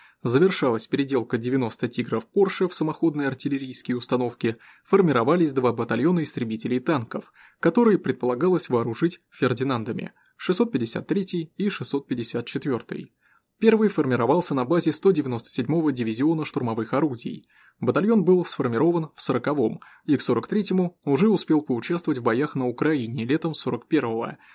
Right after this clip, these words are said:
штурме Севастополя и наступлении Второй полевой армии в районе Воронежа в июле сорок второго.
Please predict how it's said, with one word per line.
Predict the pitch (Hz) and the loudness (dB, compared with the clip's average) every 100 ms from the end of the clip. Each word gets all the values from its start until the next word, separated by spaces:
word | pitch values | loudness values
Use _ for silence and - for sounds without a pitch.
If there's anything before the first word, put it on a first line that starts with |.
| _ | _
штурме | - 233 185 | -2 2 2
Севастополя | 127 - - - 190 185 175 165 _ | 0 -4 -8 0 2 2 0 -2 _
и | 208 | 2
наступлении | 208 - 117 147 165 131 | 2 2 -2 0 0 -2
Второй | - 139 165 | 0 2 2
полевой | 139 120 113 110 - | 0 -2 0 -2 -4
армии | 170 160 151 | -6 -4 -4
в | 123 | -2
районе | 113 120 117 | -2 -2 -2
Воронежа | 120 156 127 110 - - - - - | -2 0 -2 -4 -6 -8 -12 -16 -2
в | 113 | -2
июле | 113 175 180 | 4 4 4
сорок | - 117 | 0 -4
второго. | - 127 120 113 - | 0 2 2 -2 -8